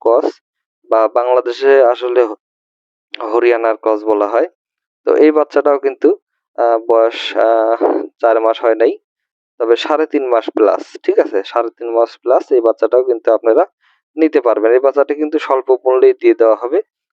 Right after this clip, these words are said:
অবশ্যই, অবশ্যই যোগাযোগ করবেন, আমাদের WhatsApp নম্বর দেওয়া থাকবে, WhatsApp অথবা ইমো নম্বর দেওয়া থাকবে। আপনারা সবাই ইমো নাম্বার অথবা WhatsApp নম্বরে যোগাযোগ করবেন। তারপরে যদি আপনাদের ভালো লাগে, অবশ্যই এখানে এসে নিতে পারবেন, অথবা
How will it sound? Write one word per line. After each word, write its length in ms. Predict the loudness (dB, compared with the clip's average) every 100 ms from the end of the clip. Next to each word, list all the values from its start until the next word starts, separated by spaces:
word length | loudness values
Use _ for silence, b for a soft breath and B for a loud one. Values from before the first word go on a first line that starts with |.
| _
অবশ্যই, 360 | 0 0 2 2
অবশ্যই 420 | 2 0 0 2
যোগাযোগ 380 | 4 2 2 -2 -2
করবেন, 320 | 0 0 0
আমাদের 360 | -2 0 -2 -2 _ _ _ _
WhatsApp 480 | -2 0 0 0 -2 0 -2
নম্বর 240 | -2 -4 0
দেওয়া 140 | 0 2
থাকবে, 300 | -2 0 0
WhatsApp 480 | 0 -2 0 0 2
অথবা 320 | -2 0 2
ইমো 220 | 2 0
নম্বর 320 | 0 0 0 0
দেওয়া 140 | 0 0
থাকবে। 420 | -6 -6 -2 -4 _ _ _ _ -8
আপনারা 320 | -2 0 0
সবাই 360 | 0 0 0 0
ইমো 240 | 0 0
নাম্বার 380 | 0 0 2 2
অথবা 400 | 2 -2 0 0
WhatsApp 440 | 0 -4 -2 -4 -2
নম্বরে 300 | -4 0 0 2
যোগাযোগ 320 | 2 2 0 -4
করবেন। 280 | -2 0 0 -6 _ _ _ -2
তারপরে 400 | 0 0 0 2
যদি 480 | 0 0 0 2
আপনাদের 420 | 2 2 -2 -2 -2
ভালো 300 | -2 -2 0
লাগে, 340 | -2 -2 -6 -8 _ _ _
অবশ্যই 400 | -2 -2 2 2
এখানে 280 | 2 0 0
এসে 180 | 0 0
নিতে 260 | 0 0 0
পারবেন, 360 | 0 0 0
অথবা 440 | 0 0 0 0